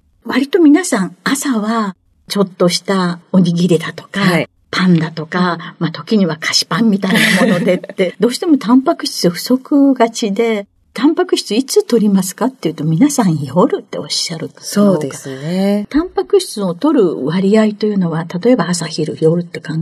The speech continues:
Speaker 1: えると。
Speaker 2: 基本的にタンパク質は朝昼夜一対一対一で、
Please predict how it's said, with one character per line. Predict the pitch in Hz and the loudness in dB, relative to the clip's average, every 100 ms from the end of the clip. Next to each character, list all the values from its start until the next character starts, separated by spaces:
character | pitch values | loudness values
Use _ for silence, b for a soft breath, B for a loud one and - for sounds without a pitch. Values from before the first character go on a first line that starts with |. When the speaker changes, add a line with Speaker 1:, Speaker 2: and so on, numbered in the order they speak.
| 160 | -6
Speaker 1:
え | |
る | 160 156 | -8 -10
と。 | 156 - | -14 -12
Speaker 2:
基 | 190 | -2
本 | 220 269 | 2 2
的 | 269 285 277 | 2 2 2
に | 262 | 2
タ | 233 | 2
ン | 220 | -2
パ | 220 | -2
ク | 220 | -6
質 | 214 - | -8 -4
は | 135 127 - | -4 -6 -10
朝 | 214 220 196 | -8 -2 -2
昼 | 170 160 165 | -2 -2 0
夜 | 160 135 - | 0 0 -6
一 | |
対 | 156 - 226 180 | -10 -2 0 0
一 | 165 | -4
対 | - 196 175 | -4 -2 0
一 | 147 202 | -2 0
で、 | 170 127 | 2 0